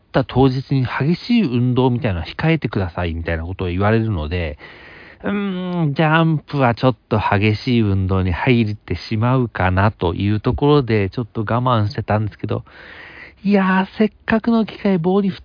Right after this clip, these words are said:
たなとはちょっと思いましたね。でもちょっと一刻も早くワクチン打ちたかったっていうのはあるので、まあ、ちょっ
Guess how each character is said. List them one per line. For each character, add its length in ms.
た 120
な 140
と 140
は 140
ち 140
ょ 20
っ 40
と 140
思 200
い 40
ま 100
し 80
た 60
ね。 240
で 100
も 100
ち 80
ょ 20
っ 20
と 100
一 60
刻 220
も 60
早 180
く 120
ワ 140
ク 100
チ 120
ン 80
打 80
ち 60
た 120
か 100
っ 40
た 80
っ 40
て 60
い 20
う 40
の 60
は 100
あ 40
る 100
の 160
で、 120
ま 340
あ、 60
ち 120
ょ 40
っ 40